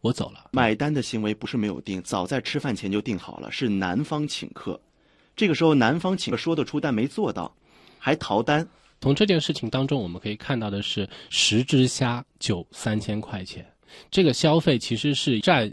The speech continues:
Speaker 1: 一个正常的高水平消费的城市人均平均收入还要高，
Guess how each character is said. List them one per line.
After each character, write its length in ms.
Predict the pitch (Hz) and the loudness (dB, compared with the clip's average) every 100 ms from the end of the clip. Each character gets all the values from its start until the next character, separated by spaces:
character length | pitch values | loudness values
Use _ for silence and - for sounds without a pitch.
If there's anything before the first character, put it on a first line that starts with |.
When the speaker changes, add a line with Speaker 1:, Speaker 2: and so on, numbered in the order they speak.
| - | -8
Speaker 1:
一 160 | 110 | -8
个 220 | 110 143 117 | 0 0 2
正 260 | - 185 120 | 4 6 4
常 360 | - 95 95 | 0 -6 -2
的 160 | 117 120 - | -2 -2 2
高 240 | 175 180 | 4 4
水 200 | 175 101 | 2 -2
平 220 | 92 95 | -2 -6
消 220 | 104 117 120 | -2 -2 0
费 160 | 123 | 0
的 80 | 104 | -2
城 300 | - - 95 | -2 -4 -4
市 320 | - - 101 | -2 -2 -2
人 220 | 101 101 123 | -2 -2 0
均 180 | 143 | 0
平 180 | 131 101 | 0 0
均 140 | 107 113 | 0 0
收 160 | - | 0
入 160 | 127 107 | -2 -2
还 180 | - 104 | -4 -6
要 120 | 95 | -6
高， 280 | - 104 | -4 -4